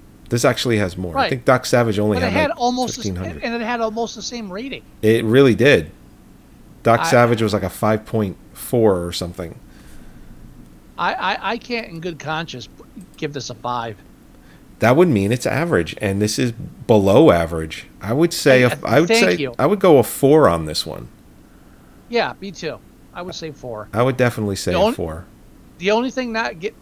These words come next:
Speaker 2: not making me give it a three
Speaker 1: Is
Speaker 2: is, uh,
Speaker 1: Diane Thorne.
Speaker 2: Yeah, really. She's the only reason I'd give this a four. Done.
Speaker 1: Done. Four it is.
Speaker 2: Yeah.
Speaker 1: All right. So let's, uh,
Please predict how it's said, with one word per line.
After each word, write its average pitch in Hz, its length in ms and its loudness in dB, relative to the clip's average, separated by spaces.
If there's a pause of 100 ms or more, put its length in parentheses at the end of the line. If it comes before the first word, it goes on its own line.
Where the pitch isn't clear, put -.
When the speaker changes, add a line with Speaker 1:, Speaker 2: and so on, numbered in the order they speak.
(120)
Speaker 2:
not 190 320 -6
making 185 360 -12
me 175 60 -12
give 165 200 -10
it 165 60 -12
a 151 80 -10
three 165 640 -8
Speaker 1:
Is 120 420 0
Speaker 2:
is, - 80 -12
uh, 139 160 -2
Speaker 1:
Diane 127 320 2
Thorne. 120 320 2 (760)
Speaker 2:
Yeah, 165 300 -2 (380)
really. 139 340 -6 (320)
She's 190 260 -10
the 185 100 -2
only 175 160 -2
reason 160 240 -6
I'd 143 180 -6
give 143 120 -4
this 131 180 -12
a 127 60 -12
four. 110 320 -10 (1600)
Done. 135 260 -2 (500)
Speaker 1:
Done. 92 340 -2 (100)
Four 127 440 6
it 107 60 4
is. 92 420 0 (800)
Speaker 2:
Yeah. 143 200 -4 (760)
Speaker 1:
All 113 200 8
right. 78 180 0 (100)
So 135 500 8
let's, 156 340 4
uh, 131 360 8